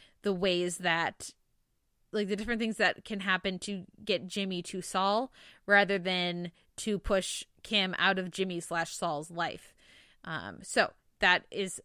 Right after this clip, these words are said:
much more entertaining for me to watch. <laughs> So you get all the positives of last season with less of the anxiety, and, uh, it's really working for me. So glad to be back on board and much more enthused for the season of Better Call Saul.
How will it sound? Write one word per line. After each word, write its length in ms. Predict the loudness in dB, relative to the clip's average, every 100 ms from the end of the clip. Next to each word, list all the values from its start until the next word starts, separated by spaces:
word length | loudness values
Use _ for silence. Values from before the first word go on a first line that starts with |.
| -4
much 260 | -2 -2
more 220 | -4 -4 -4
entertaining 480 | -8 -12 -10 -10 -10
for 120 | -12
me 60 | -10
to 60 | -8
watch. 320 | -8 -10 -12 -4
<laughs> 40 | 2 4 4 4 2
So 220 | 4 4
you 120 | 6 6
get 120 | 8
all 140 | 8
the 80 | 6
positives 460 | 6 6 6 0 0
of 60 | 0
last 180 | 0
season 240 | -2 -6 -6
with 100 | 0
less 200 | 0 0
of 80 | -4
the 120 | -6
anxiety, 640 | -6 -4 -2 -2 -4 -8 -12 -18 -18 -18 -6
and, 480 | 0 0 0 -6 -8 -4
uh, 260 | -2 -2 -4
it's 200 | -6 -6
really 160 | -6
working 280 | -8 -10 -14
for 120 | -16 -16
me. 200 | -16 -18 -20 -20 -20
So 320 | -4 0 0 -4 _ _ -2
glad 260 | 4 4 4
to 60 |
be 80 | 2
back 220 | 2 2
on 100 | 0
board 360 | -2 -2 -2 -6 _ _ _ -10
and 340 | -8 -6 -8 -6
much 220 | -4 -4
more 260 | -2 -2 -4 -6
enthused 540 | -10 -4 -4 -4 -8
for 100 | -10
the 100 | -8
season 380 | -6 -6 -6 -6
of 120 | -4 -4
Better 160 | -4
Call 160 | -2 -4
Saul. 520 | 0 4 6 4 0